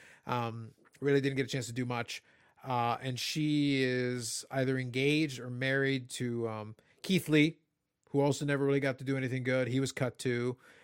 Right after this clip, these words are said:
And then Scarlett Bordeaux went with Karrion Kross as well, um, who will go back to the Indies, by the way, and be Killer Kross again, and he'll be fine. Because when he was Killer Kross, he was,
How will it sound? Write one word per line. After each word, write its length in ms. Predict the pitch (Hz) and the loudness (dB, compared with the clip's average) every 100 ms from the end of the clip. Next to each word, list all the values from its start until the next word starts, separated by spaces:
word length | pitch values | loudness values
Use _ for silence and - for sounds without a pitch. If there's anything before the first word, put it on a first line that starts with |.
| _ | _
And 160 | 117 117 | -4 -4
then 100 | 117 | -6
Scarlett 420 | - 135 131 127 | -2 0 2 0
Bordeaux 340 | 127 123 123 | 0 2 2
went 380 | 123 120 123 139 - | 2 0 -2 -4 -8
with 280 | 117 110 - | -6 -6 -4
Karrion 320 | - 120 117 | -4 -2 -4
Kross 340 | 113 127 113 123 | -4 -4 -4 -6
as 120 | 107 | -6
well, 340 | 110 107 131 - _ _ _ _ - | -4 -4 -4 -10 _ _ _ _ -18
um, 500 | 120 110 101 104 101 113 _ | -12 -10 -10 -12 -16 -20 _
who 80 | 135 | -2
will 100 | 135 | 2
go 120 | 147 | 4
back 180 | 156 165 | 6 4
to 80 | 151 | 4
the 160 | 156 | 4
Indies, 260 | 220 170 143 | 4 2 2
by 140 | 147 | 0
the 80 | 135 | 2
way, 180 | 139 160 | 2 0
and 120 | 139 | 0
be 100 | 143 | -2
Killer 320 | 143 - 165 | -2 -2 0
Kross 460 | 147 135 180 170 - | 0 2 2 2 -2
again, 320 | 117 117 156 | -4 -4 -4
and 100 | 127 | -2
he'll 80 | 135 | -2
be 80 | 147 | -2
fine. 380 | 180 202 113 - _ _ _ _ _ _ _ - | 0 0 0 -8 _ _ _ _ _ _ _ -2
Because 280 | 147 147 143 | 4 4 6
when 100 | 143 | 4
he 100 | 156 | 4
was 140 | 147 | 2
Killer 220 | - 151 | 2 2
Kross, 420 | 143 180 185 120 | 4 4 4 2
he 80 | 123 | -2
was, 240 | 131 123 | -4 -4